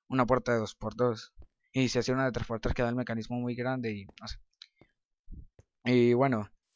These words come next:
eh, poco a poco voy aprendiendo más de Redstone, eh, intentaré aprenderme cómo a-,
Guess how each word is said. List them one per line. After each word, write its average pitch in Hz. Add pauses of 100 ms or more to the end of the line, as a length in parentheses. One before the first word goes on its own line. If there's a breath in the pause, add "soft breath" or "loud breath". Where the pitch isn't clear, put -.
(120)
eh, 120
poco 120
a 131
poco 123
voy 120
aprendiendo 120
más 120
de 120
Redstone, 127
eh, 110
intentaré 110
aprenderme 120
cómo 120
a-, 113